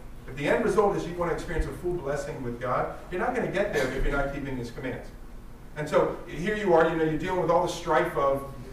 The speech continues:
the fist fight that you just got into. And why did you get into the fist fight? Well, let's go back and look at what led you to that place. Well, what led you to that place was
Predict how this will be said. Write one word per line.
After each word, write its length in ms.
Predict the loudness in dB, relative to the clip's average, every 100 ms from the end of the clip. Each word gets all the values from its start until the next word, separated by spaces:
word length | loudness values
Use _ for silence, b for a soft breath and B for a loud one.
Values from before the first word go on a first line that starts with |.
| -8
the 80 |
fist 300 | -6 -4 -4
fight 280 | 0 2 2
that 120 | 0
you 80 | -2
just 200 | -4 -4
got 200 | -2 0
into. 320 | 0 -4 -6 -8 -12 -12 -10 -10 -10
And 100 | -4
why 140 | 0 2
did 80 | 2
you 80 | 2
get 140 | 4
into 140 | 4
the 100 | 2 -2
fist 200 | -4 -4
fight? 180 | -4 -2
Well, 100 | -2
let's 140 | 0
go 140 | 2 4
back 260 | 4 4
and 100 | 4
look 140 | 2 2
at 220 | 2 -2 -6
what 240 | 0 2 4
led 200 | 2 2
you 80 | -2
to 120 | 0
that 260 | 0 0
place. 240 | -2 -2 -2
Well, 140 | -2
what 200 | 2 4
led 220 | 6 4
you 80 | 4
to 60 | 4
that 240 | 4 2
place 260 | 0 -4 -4
was 320 | 0 2 2